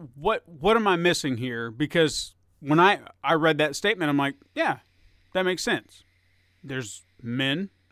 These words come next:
and there's women. So, so where, where's number three?" But in the underst-, in, in trying to understand these arguments, and that's what they are,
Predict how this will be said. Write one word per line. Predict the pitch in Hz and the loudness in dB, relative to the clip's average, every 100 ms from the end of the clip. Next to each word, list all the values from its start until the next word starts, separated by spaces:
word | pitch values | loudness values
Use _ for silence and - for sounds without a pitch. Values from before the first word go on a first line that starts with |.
| - | -14
and | 233 277 | -6 -4
there's | 311 - - | -4 -6 -10
women. | 285 - 104 _ _ _ _ _ _ _ _ _ _ _ _ _ | -8 -8 -10 _ _ _ _ _ _ _ _ _ _ _ _ _
So, | - 143 143 135 | -6 -2 -2 -2
so | 160 143 | -2 -2
where, | 131 151 147 | -2 -2 -2
where's | 151 151 143 | -2 -2 0
number | 147 143 | -2 -2
three?" | 208 156 104 _ _ _ _ _ _ _ _ _ | -4 -8 -10 _ _ _ _ _ _ _ _ _
But | 151 240 110 _ _ _ _ _ _ _ _ _ _ _ - | 2 4 4 _ _ _ _ _ _ _ _ _ _ _ 0
in | 185 196 | 2 4
the | 190 190 - _ _ _ _ _ _ - | 4 2 -2 _ _ _ _ _ _ 0
underst-, | 190 185 - - - | 0 2 -2 -6 -10
in, | 196 180 | -6 -4
in | 180 170 160 | -2 -4 -4
trying | - 220 226 208 | 0 2 2 -2
to | 202 | -4
understand | 180 185 165 - 185 180 156 143 127 | -4 -4 -6 -6 -2 0 0 0 -2
these | 143 139 | -4 -2
arguments, | - 170 151 127 98 - _ - - | 2 4 4 -2 -6 -14 _ -20 -16
and | 131 143 | -4 -2
that's | 147 - - - | -2 -4 -8 -12
what | 135 139 151 | -8 -2 -2
they | 147 131 | -2 -4
are, | 151 135 90 92 | -2 -2 -4 -12